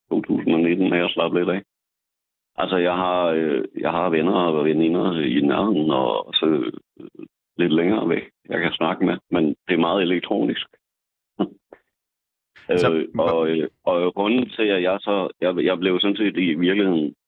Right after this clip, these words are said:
Speaker 1: på en måde sygemeldt i nitten fra jobbet.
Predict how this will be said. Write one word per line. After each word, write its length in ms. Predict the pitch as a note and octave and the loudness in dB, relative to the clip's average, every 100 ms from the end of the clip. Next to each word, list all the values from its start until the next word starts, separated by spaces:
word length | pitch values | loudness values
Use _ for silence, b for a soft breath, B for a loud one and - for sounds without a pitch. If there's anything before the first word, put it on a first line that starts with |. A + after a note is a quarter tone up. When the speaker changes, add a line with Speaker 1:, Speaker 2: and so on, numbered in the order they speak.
| _ _ _ | _ _ _
Speaker 1:
på 60 | - | -2
en 80 | E2 | 0
måde 200 | E2+ F#2 | 0 -2
sygemeldt 480 | - A2 B2 E2+ D#2+ | -2 -2 0 0 0
i 60 | D#2 | 0
nitten 400 | D#2 E2+ - - _ _ _ _ _ _ _ _ - | 0 0 -2 -10 _ _ _ _ _ _ _ _ -4
fra 140 | D#2+ D#2+ | -2 0
jobbet. 340 | D#2+ E2+ - | 0 -2 -6